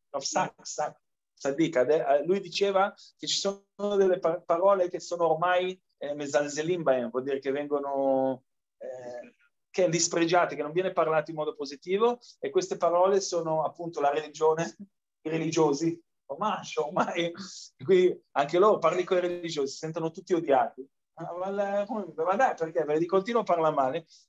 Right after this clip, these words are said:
E anche una delle parole che è mega odiato è famiglia, che non è considerata come una roba buona. Zugiyut, che vuol dire coppia, d'accordo? Tutti va, va, va,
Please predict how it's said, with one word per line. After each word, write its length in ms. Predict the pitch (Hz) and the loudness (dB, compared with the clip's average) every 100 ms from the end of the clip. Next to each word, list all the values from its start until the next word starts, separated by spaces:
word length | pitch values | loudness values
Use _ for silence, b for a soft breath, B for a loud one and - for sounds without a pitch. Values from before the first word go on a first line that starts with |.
| - | 0
E 80 | |
anche 240 | 165 196 214 | 0 2 2
una 140 | 214 | 2
delle 180 | 208 208 | 4 4
parole 320 | 208 202 208 | 4 2 2
che 140 | 202 196 | -2 -4
è 20 | |
mega 220 | 196 196 | 0 2
odiato 420 | 190 208 214 214 | 2 2 2 2
è 160 | 175 160 | 0 2
famiglia, 680 | 175 165 165 151 160 190 226 _ 160 | 0 0 -4 -4 -4 -4 -10 _ -18
che 160 | - 156 | -8 -6
non 180 | 160 170 | -2 0
è 120 | 175 | 0
considerata 680 | 170 160 165 160 160 165 | 0 -4 0 4 4 2
come 160 | 160 165 | 0 0
una 140 | 156 | 4
roba 220 | 151 151 147 | 4 6 4
buona. 420 | 147 143 156 170 _ _ _ | 2 0 -2 -10 _ _ _
Zugiyut, 680 | 151 180 202 165 185 185 185 | -6 -2 -2 2 4 6 4
che 100 | - | 0
vuol 160 | 170 165 | 0 2
dire 220 | 170 160 | 2 2
coppia, 640 | 160 160 - 160 175 226 _ _ _ _ | 4 2 2 -2 -2 -4 _ _ _ _
d'accordo? 500 | 139 160 170 220 196 | -8 -2 0 0 -4
Tutti 260 | 196 185 | -12 -6
va, 160 | 170 175 | 2 2
va, 180 | 170 165 | 4 0
va, 280 | 160 175 | 0 -4